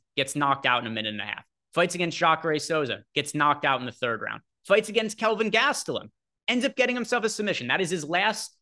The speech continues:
uh, his last career finish that we saw from Chris Weidman came in twenty seventeen against Kelvin Gastelum,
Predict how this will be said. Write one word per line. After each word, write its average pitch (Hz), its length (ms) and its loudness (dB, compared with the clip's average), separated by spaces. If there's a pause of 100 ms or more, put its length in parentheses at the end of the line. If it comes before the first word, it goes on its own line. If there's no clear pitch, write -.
(220)
uh, 147 260 4
his 165 220 -2
last 170 400 -2
career 180 300 -2
finish 156 440 -4
that 139 80 -2
we 139 80 -2
saw 139 180 0
from 139 160 -10
Chris 135 240 -4
Weidman 127 220 -2
came 151 140 -4
in 139 80 -6
twenty 170 320 -4
seventeen 131 640 -4
against 127 300 -4
Kelvin 127 260 0
Gastelum, 127 520 -2